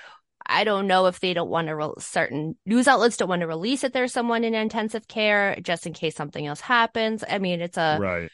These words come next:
Speaker 1: who really knows, but holy shit.
Speaker 2: Okay, so I, I just, I,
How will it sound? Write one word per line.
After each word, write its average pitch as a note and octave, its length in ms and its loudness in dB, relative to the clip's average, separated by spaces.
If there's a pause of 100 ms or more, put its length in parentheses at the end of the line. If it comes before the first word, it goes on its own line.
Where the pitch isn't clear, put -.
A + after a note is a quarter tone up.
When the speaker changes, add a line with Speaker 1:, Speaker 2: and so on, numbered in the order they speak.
(640)
Speaker 1:
who G#3 880 0 (400)
really E3 600 0
knows, C#3 580 -2
but D3 260 0
holy F#3 880 -4
shit. B2+ 520 -4 (220)
Speaker 2:
Okay, B2 540 8
so B2+ 260 6
I, A#2+ 320 2
I A#2+ 140 2
just, C3 460 0
I, A#2+ 120 0